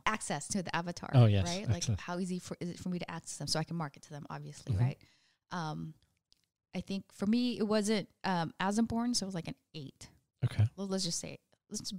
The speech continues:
Speaker 1: do five. Let's just do, like, you know,
Speaker 2: Yeah.
Speaker 1: five. Okay, so one's worth a ten, and then one worth a five. Then I moved to my columns. Um, from one to ten, filmmaker, right?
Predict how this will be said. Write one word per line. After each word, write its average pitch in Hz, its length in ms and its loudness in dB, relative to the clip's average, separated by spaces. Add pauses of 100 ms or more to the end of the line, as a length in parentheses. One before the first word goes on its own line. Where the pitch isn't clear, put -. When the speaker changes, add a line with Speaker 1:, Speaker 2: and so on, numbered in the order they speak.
(160)
Speaker 1:
do 226 140 0
five. - 380 -2
Let's 175 120 -2
just - 160 -2
do, 156 140 -6 (140)
like, - 100 -10 (240)
you - 60 -20
know, 208 60 -20 (560)
Speaker 2:
Yeah. 101 40 4 (480)
Speaker 1:
five. - 260 -2 (100)
Okay, 175 200 -2
so 175 260 2
one's 202 320 0
worth 262 320 2
a 190 60 -4
ten, 254 440 0 (180)
and 196 120 -2
then 180 120 0
one 175 140 -2
worth 165 200 -4
a 160 60 -10
five. - 400 -6 (360)
Then 196 120 2
I - 20 8
moved 269 220 4
to 247 80 -2
my 208 100 2
columns. - 640 -2 (880)
Um, 175 160 2
from - 340 -4
one 247 140 6
to 294 100 0
ten, 190 300 -2
filmmaker, 190 760 0 (920)
right? 170 400 -6